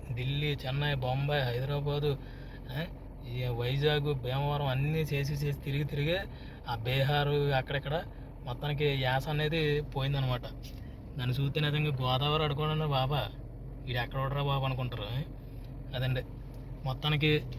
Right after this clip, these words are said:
మన కువైట్ కుర్రోడు ఛానల్ పదకొండు వేల మంది సబ్స్క్రైబర్లని సొంతం చేసుకుంది. ప్రతి ఒక్కరికి కూడా చాలా చాలా థ్యాంక్ యూ.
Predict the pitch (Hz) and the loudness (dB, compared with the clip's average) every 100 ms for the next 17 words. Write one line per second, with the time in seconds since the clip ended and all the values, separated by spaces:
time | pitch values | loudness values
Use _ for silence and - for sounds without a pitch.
0 | - - - 123 123 135 147 147 139 139 | -10 -8 -2 -2 0 0 2 2 2 2
1 | 139 139 139 143 156 - - - 131 135 | 2 4 4 4 0 -6 -12 -4 0 2
2 | 151 151 147 135 131 139 135 131 143 160 | 2 4 4 4 4 4 4 4 4 6
3 | 147 113 131 - - 151 151 151 151 156 | 4 2 -4 -4 -2 2 4 4 4 4
4 | 156 139 127 127 147 143 135 135 135 151 | 4 2 0 0 2 2 2 2 2 2
5 | - - - - - 123 117 170 143 127 | -2 -8 -12 -12 -8 -6 -2 0 2 0
6 | - 151 156 147 139 139 147 - - - | 0 0 0 0 2 2 0 -4 -12 -8
7 | 127 123 127 135 131 123 127 123 131 135 | -2 -2 0 0 0 -2 -4 -2 0 0